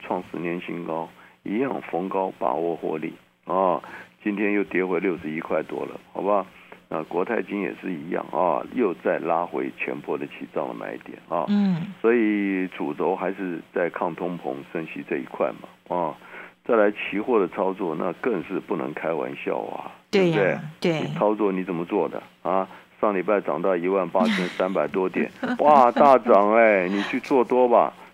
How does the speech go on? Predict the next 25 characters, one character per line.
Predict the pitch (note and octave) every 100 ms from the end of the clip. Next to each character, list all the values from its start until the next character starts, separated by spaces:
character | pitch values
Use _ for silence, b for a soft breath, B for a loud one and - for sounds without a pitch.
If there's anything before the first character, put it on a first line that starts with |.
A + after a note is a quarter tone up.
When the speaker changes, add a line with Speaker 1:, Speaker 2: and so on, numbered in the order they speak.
| _
Speaker 1:
昨 | G#2 A2
天 | A#2 A2+ A2
通 | - A2+ A#2
通 | G#2+ G#2+ G#2+
惨， | G#2 - C2+ - B B B _
通 | - B2+ B2+ B2
通 | A#2 A2+ A#2
输 | - - A2+ A2
光 | G2+ G#2 G2+
光 | F#2+ F#2+ F#2+ F#2
哎， | D2+ B1+ - _ _ _ _ _ -
八 | G2
百 | G2 E2 F2
点， | - D2
你 | C#2+ -
知 |
道 | F#2 D#2+
一 | - -
口 | - C#2
赔 | D2+ D2 -
十 | E2+
六 | F2+
万 | E2+ D#2 D2
多 | D2 C2
哎。 | B1